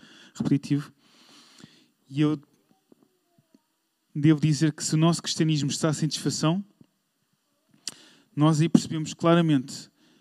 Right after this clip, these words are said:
que nós substituímos a pessoa de Jesus por um método. Se o nosso cristianismo não é um beber de satisfação, não sabemos, nós sabemos que substituímos a pessoa de Cristo por princípios apenas.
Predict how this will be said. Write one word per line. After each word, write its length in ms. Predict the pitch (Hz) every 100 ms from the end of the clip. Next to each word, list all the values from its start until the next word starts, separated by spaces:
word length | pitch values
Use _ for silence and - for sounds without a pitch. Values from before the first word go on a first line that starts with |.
| _ -
que 100 | 147
nós 260 | 147 143
substituímos 600 | - 151 - 160 160 151
a 40 | 151
pessoa 480 | - - 180 180 180
de 80 |
Jesus 500 | 143 143 156 175 - - _ _ -
por 120 | 160
um 80 | 156
método. 580 | 151 151 - 127 107 - _ _ _ _ _ -
Se 140 | - 151
o 20 |
nosso 200 | 170 -
cristianismo 520 | 175 - 170 170 156
não 220 | 156 165
é 40 | 190
um 60 |
beber 340 | 170 147 185 180
de 100 | -
satisfação, 720 | 175 - 170 120 170 202 220 - _ _ _ _ _ _ _
não 160 | 160 185
sabemos, 540 | 175 175 180 - - -
nós 280 | 180 196 -
sabemos 360 | 160 180 185
que 120 | -
substituímos 680 | 151 147 165 160 165 139 - - - - -
a 80 |
pessoa 720 | 143 - - - 226 247 254 240 -
de 160 | 147 156
Cristo 640 | - 165 214 - - 143 - _ _ -
por 120 | 151
princípios 680 | 170 160 - 143 - 123
apenas. 540 | 120 - 120 123 -